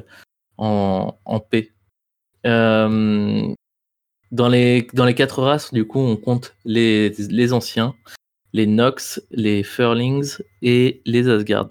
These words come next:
Alors, dans la saison un, on voit que les Asgard. Enfin, on entend parler des Asgard et on voit les Nox, du coup, euh, les deux, euh, les deux avant de, d'entendre parler de,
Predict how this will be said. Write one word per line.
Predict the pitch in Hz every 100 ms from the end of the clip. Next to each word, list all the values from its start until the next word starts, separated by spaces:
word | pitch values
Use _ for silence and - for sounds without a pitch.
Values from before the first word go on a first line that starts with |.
| -
Alors, | 113 107 110
dans | 113
la | 113
saison | 113 120 127
un, | 135
on | 135
voit | 110 110 110 - -
que | -
les | 139 117 101 101 101 120
Asgard. | 123 117 113 127 131 - _ _ _ _ _ _ -
Enfin, | 107
on | 95 104
entend | 120 143
parler | 131 131 127
des | 120 117
Asgard | 110 120 131 135
et |
on | 101
voit | 98 117 120
les | 110
Nox, | 101 98 104 -
du | 107 101
coup, | 113 110
euh, | 98 98 -
les | 110
deux, | 107 123
euh, | 127 123 113 104 -
les | 107
deux | 113 120
avant | - 117 113 135
de, | 139 107 98 98 101
d'entendre | 107 104 117
parler | 113 107 113
de, | 104 - -